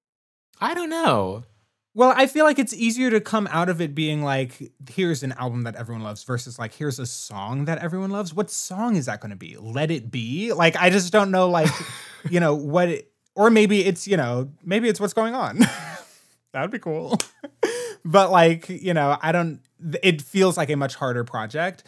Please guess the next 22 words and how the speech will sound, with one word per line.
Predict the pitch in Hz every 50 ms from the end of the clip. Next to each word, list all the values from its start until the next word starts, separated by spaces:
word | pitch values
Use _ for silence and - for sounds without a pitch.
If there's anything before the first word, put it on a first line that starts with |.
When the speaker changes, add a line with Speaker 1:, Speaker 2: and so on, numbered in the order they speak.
| - _ _ _
Speaker 2:
but | 160 180 180
it | 175 143
feels | - - - 175 175 196 196 190 170 - -
like, | 147 143 139 139 135 131 - - - - _ _ _ _ _ _ _ _ _ _
you | - 220 269
know, | 214 165 160
that | 147 196 226 285 254 208 -
to | - 220 190
me, | 180 180 196 226 233 208 190 175 175 175 - - - _
I | - 202
can't | 220 - 277 233 170
imagine | 175 170 165 170 170 147 165 156
a | 147
fi-, | 127 - 160 -
a, | - 151 139 127 - - - 139
a | 131
five | - 156 147 135
hundred | 160 151 139 139 127
best | 131 127 123 -
songs | - 123 117 120 120 120 127
list | 120 113 120 127 123 - 139
that | 147 127 127 123